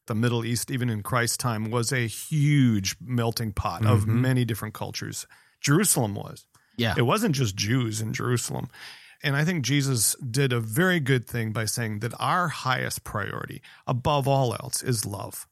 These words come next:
Speaker 1: one another. Love your neighbor as yourself. And I don't think you can go and against your neighbor with a machete if you have that as your, uh,
Speaker 2: Sure.
Speaker 1: most identifying principle.
Speaker 2: And even in a conversational machete,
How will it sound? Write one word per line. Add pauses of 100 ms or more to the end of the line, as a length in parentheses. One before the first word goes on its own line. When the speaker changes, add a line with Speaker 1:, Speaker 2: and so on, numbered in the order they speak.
Speaker 1:
one
another. (200)
Love
your
neighbor
as
yourself. (760)
And
I
don't
think
you
can
go
and (220)
against
your
neighbor
with
a
machete (480)
if
you
have
that
as
your,
uh,
Speaker 2:
Sure.
Speaker 1:
most
identifying
principle.
Speaker 2:
And
even
in
a
conversational
machete,